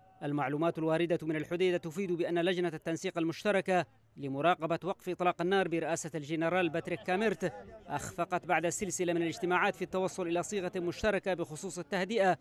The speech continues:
وإعادة الانتشار وفتح الممرات الآمنة، وبدت كما لو أنها تنطلق من الصفر ولا تتأسس على اتفاق محروس بقرار أممي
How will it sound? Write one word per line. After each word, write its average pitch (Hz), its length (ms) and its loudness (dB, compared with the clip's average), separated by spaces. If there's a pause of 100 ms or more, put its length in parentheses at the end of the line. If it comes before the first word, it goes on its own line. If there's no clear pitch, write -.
(360)
وإعادة 156 580 2
الانتشار 175 640 2 (280)
وفتح 170 360 -2
الممرات 175 480 0
الآمنة، 185 560 2 (340)
وبدت 143 420 -2
كما 175 220 0
لو 165 180 0
أنها 180 240 0
تنطلق 185 460 -2
من 180 140 2
الصفر 185 440 0 (440)
ولا 151 280 2
تتأسس 165 520 -2
على 165 200 2
اتفاق 180 340 -4
محروس 175 460 -2
بقرار 180 480 -2
أممي 175 540 0